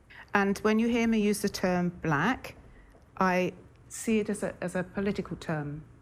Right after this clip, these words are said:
p-, political term that's evoked by racism. And it doesn't really apply to an individual's identity,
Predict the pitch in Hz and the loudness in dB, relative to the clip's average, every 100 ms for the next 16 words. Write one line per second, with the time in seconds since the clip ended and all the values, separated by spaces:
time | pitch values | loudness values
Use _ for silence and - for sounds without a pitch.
0 | - - - 220 - 233 233 233 - 196 | -20 -16 -6 -4 0 0 2 0 0 0
1 | 180 - - - 208 240 226 - 202 185 | 0 -2 -4 0 2 2 0 0 0 2
2 | 180 175 - - 160 165 - - - - | 0 -2 -4 -2 -2 -4 -8 -8 -8 -6
3 | - - - - 196 190 190 185 185 185 | -16 -18 -20 0 2 4 2 2 2 2
4 | 185 - - - - - - - 214 240 | 0 -4 -12 -20 -20 -20 -20 -6 0 2
5 | 233 247 - 214 202 202 185 175 165 180 | 2 2 2 2 2 2 2 2 0 -2
6 | - - 190 180 165 151 151 - - - | -4 -2 2 2 2 0 -4 -10 -20 -20
7 | - - 190 175 160 160 160 - - - | -8 -2 2 2 2 0 -4 -16 -20 -20
8 | - - - - - 175 175 185 175 165 | -20 -20 -20 -6 0 2 2 2 0 0
9 | 165 165 160 160 143 - - - 147 139 | 0 0 0 0 2 2 2 0 0 0